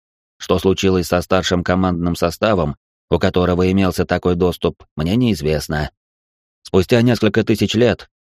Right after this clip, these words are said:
я немного пересмотрел свои нравственные ограничения в плане инструкций и начал иногда пускать в ангар посетителей. Но и это вскоре приелось.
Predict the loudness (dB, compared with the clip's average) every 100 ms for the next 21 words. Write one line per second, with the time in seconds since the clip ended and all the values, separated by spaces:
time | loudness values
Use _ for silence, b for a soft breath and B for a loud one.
0 | _ -6 -2 2 2 2 2 2 2 2
1 | 2 2 4 2 2 -2 0 0 -2 -4
2 | -4 -2 -2 -2 -2 -2 -2 0 0 0
3 | 0 -2 -2 -2 0 -2 0 -2 -2 -4
4 | -6 -8 _ _ _ 2 2 2 2 2
5 | 2 2 2 2 0 0 0 2 0 2
6 | 0 0 -2 -2 -4 -2 -4 -6 -10 _
7 | _ _ -4 -4 0 0 2 0 0 -4
8 | -2 -2 -2 -2 0 -2 -4 -8 -12